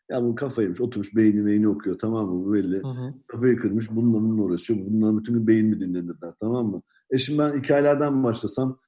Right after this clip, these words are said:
Speaker 1: diyecek ki, "Bunu yerinde bulsan yeridir." diyecek. Öbürünü anlatsan şey diyecek. Dolayısıyla hani şey yok, anladın mı? İnsanı tanıdıkça, şey yaptıkça görüyorsun işte bir bakıma.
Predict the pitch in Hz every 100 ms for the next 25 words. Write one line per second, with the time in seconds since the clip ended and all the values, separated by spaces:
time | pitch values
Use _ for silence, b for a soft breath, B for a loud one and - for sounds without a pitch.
0 | _ 117 123 139 135 107 123 120 92 120
1 | 131 135 127 110 107 123 120 123 117 98
2 | 95 90 113 110 117 135 139 131 127 -
3 | 131 127 - 127 107 101 110 117 127 127
4 | 139 135 135 - 135 131 104 107 127 107
5 | 98 117 117 117 123 - 110 117 113 -
6 | 107 90 85 82 - - - 80 82 -